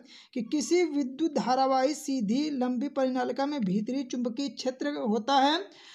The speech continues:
तो फ्रेंड्स देखिए इसमें होगा सभी बिंदुओं पर क्या होता है? समान होता है, तो इसका सही जवाब बी होगा। अगला नंबर का सवाल है सातवां कि भारत में प्रत्यावर्ती धारा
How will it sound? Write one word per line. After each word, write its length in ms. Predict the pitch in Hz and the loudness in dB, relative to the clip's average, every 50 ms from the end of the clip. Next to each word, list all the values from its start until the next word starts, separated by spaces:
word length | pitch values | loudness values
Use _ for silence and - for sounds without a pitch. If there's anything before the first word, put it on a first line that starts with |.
| - _ | -10 _
तो 100 | - 285 | -2 -2
फ्रेंड्स 340 | 214 208 311 330 359 370 349 | 0 0 0 0 0 0 0
देखिए 240 | 339 311 269 320 330 | -2 -2 -2 -2 -2
इसमें 240 | 311 254 - 302 294 | -2 -2 -2 0 4
होगा 280 | 269 269 277 294 311 311 | 4 4 4 2 0 -2
सभी 280 | - 294 226 254 302 | -2 0 0 0 0
बिंदुओं 380 | 277 277 285 277 277 277 285 294 | -2 -2 -2 -2 -2 -2 -2 -4
पर 140 | 294 302 285 | -4 -6 -6
क्या 160 | - 302 294 | -2 0 2
होता 240 | 277 277 277 269 302 | 2 2 2 0 -2
है? 80 | 302 | -2
समान 380 | 294 - 269 240 240 254 277 269 | -2 0 0 2 2 2 2 2
होता 220 | 269 285 277 285 | 0 0 0 0
है, 100 | 277 294 294 | 0 0 -2
तो 60 | 330 | -2
इसका 240 | - - - 262 254 | -6 -4 -2 -4 -4
सही 260 | - - 233 233 285 | -2 -4 -4 -4 -4
जवाब 300 | 269 277 277 285 285 277 | -2 -2 0 0 0 0
बी 140 | 202 220 226 | -2 0 2
होगा। 300 | 240 254 262 247 277 277 311 370 392 - - _ _ - - - - - _ _ _ - | 4 4 4 4 4 4 4 2 -2 -8 -18 _ _ -20 -20 -20 -20 -20 _ _ _ -2
अगला 260 | - 262 262 285 302 320 | 0 0 2 2 2 2
नंबर 200 | 339 339 330 302 | 0 0 0 0
का 100 | 302 285 | 0 0
सवाल 280 | - 294 285 277 269 | 2 2 2 4 4
है 60 | 285 277 | 2 2
सातवां 520 | 285 277 269 262 269 247 233 226 233 254 269 - - - - - - - | 2 0 0 2 0 0 -2 -2 -2 -4 -6 -8 -12 -18 -20 -20 -14 -8
कि 100 | - 262 220 | -2 2 2
भारत 380 | 202 180 220 254 302 320 320 - | 4 4 4 4 2 2 0 -2
में 280 | 320 330 330 330 330 320 | -4 -2 -2 -2 -2 -2
प्रत्यावर्ती 600 | 311 285 - - 294 277 285 285 277 285 294 302 | -4 -4 -2 -2 0 0 2 0 0 0 -2 -2
धारा 260 | 262 262 262 277 294 | 2 2 4 4 2